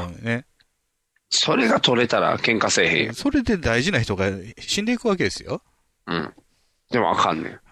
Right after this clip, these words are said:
Speaker 2: ん。もうだって、
Speaker 1: 分かれへんわ。
Speaker 2: ぐ-、偶像崇拝禁止でわざわざ爆発すんねんから。
Speaker 1: で、そ-、それの後ろ盾になってんのが宗教じゃないですか。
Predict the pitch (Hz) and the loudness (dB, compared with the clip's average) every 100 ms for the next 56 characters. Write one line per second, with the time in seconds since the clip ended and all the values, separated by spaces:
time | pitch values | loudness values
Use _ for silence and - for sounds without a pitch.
0 | - - - 90 87 87 101 - 87 - | -20 -12 -4 -2 0 0 0 0 2 2
1 | - 92 92 104 123 98 95 - - 131 | 0 -2 -4 0 0 0 -4 -8 0 2
2 | 127 113 110 110 - 104 131 85 80 92 | 4 4 4 4 2 2 2 2 0 -2
3 | 90 - 90 95 104 101 85 80 78 101 | 2 2 4 2 4 2 2 0 0 -2
4 | 95 78 - 80 - - 78 - _ _ | 0 -2 -6 -8 -10 -8 -8 -10 _ _
5 | - 165 175 - - - _ _ 160 - | -4 0 0 0 -6 -8 _ _ -14 -2
6 | 240 240 233 262 185 143 143 139 139 175 | 2 2 4 2 4 2 2 2 2 2
7 | 165 107 117 107 87 - 110 143 123 95 | 0 0 0 -2 -4 -4 -4 -2 -2 -2
8 | 87 78 - - | -10 -12 -14 -14